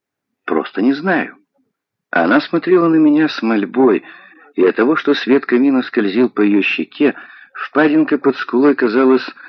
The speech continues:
глубже и голоднее. Свободной рукой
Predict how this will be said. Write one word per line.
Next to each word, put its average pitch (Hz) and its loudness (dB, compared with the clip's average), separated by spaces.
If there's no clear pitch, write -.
глубже 131 0
и 123 -4
голоднее. 104 -2
Свободной 110 0
рукой 104 0